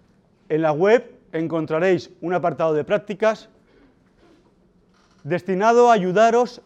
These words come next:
a la comprensión y a la mejor asimilación de los contenidos teóricos. Con la realización de estas prácticas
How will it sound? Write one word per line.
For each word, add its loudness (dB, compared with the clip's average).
a -4
la -2
comprensión -6
y -4
a 2
la 0
mejor -4
asimilación -4
de -6
los -8
contenidos -8
teóricos. -4
Con 0
la 0
realización -2
de 0
estas -8
prácticas -8